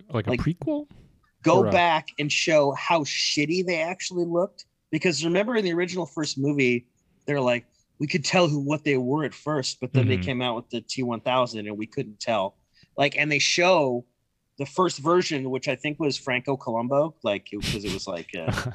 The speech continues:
Speaker 1: <laughs>
Speaker 2: you know, Arnold's, all of Arnold's friends.
Speaker 1: Uh-huh.
Speaker 2: But they didn't all look like Arnold.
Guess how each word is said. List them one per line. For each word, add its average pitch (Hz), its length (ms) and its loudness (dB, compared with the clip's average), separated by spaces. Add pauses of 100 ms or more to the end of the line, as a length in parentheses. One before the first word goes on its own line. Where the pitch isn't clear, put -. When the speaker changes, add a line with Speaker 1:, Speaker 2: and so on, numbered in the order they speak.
(120)
Speaker 1:
<laughs> - 160 -20
Speaker 2:
you - 80 -6
know, 95 140 -6
Arnold's, 87 360 -6
all 95 220 -2
of 92 80 -6
Arnold's 87 260 -6
friends. 92 540 -10 (140)
Speaker 1:
Uh-huh. 113 240 -4
Speaker 2:
But - 60 4
they 170 140 2
didn't 214 420 0
all 175 300 6
look 202 220 2
like 135 240 -2
Arnold. 220 300 2